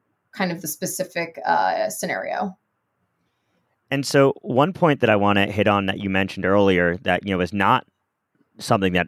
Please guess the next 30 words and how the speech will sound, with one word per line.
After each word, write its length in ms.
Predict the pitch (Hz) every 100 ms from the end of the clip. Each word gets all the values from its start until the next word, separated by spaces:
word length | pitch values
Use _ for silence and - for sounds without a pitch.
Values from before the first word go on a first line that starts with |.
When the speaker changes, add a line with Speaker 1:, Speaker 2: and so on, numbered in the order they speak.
| -
Speaker 2:
a 120 | 104
lot 200 | 95 92
of 60 | -
people 300 | 101 90 87
look 180 | 87
at, 140 | 87 87
and 100 | 87
that, 120 | -
that's 220 | 90 -
not 260 | 98 101 131
something, 360 | 104 92 87 -
you 140 | -
know, 120 | 90
that 140 | 85 -
I 100 | 95
guess 200 | 90 -
you 60 | 85
can, 320 | 85 82 - -
you 80 | 85
know, 120 | 82
consider 340 | 95 - 92
being 340 | 85 87 85 - - - _ _ _ _ _ _ -
transferable 680 | - 104 - 98 95 90 85
from 220 | - 85
traditional 400 | - 87 - 82
finances 560 | - 113 107 92 90 -
is 160 | 104 90
mainnet 460 | 87 101 104 90
launches, 580 | - 82 78 76 76 -
right? 220 | 85 85